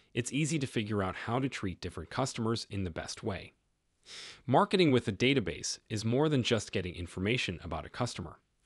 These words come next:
In database marketing, it's important to know how people act. Once a marketer knows how a customer acts,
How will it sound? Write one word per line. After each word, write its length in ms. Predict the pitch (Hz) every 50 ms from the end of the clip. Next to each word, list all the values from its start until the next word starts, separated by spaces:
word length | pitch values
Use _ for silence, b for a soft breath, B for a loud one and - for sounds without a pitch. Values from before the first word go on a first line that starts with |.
| B B B B B B B B
In 180 | - 131 131
database 540 | 117 160 190 226 208 151 120 104 92 - -
marketing, 440 | 87 80 82 - - 85 82 95 107 - _ _ -
it's 160 | 135 147 -
important 460 | 180 156 135 - 143 143 131 131 123
to 80 | - 113
know 180 | 107 101 98 92
how 240 | - - 92 85 - -
people 300 | - - - 92 85 -
act. 400 | 123 113 90 - - - - - b b b b b b b b b b -
Once 200 | 135 175 202 -
a 60 | 202
marketer 420 | 165 139 131 143 139 - 131 120 104
knows 320 | 98 92 87 87 87 -
how 140 | - 101 95
a 60 | 90
customer 480 | - - 104 92 - - 95 85 80 -
acts, 400 | 113 127 143 127 120 - - -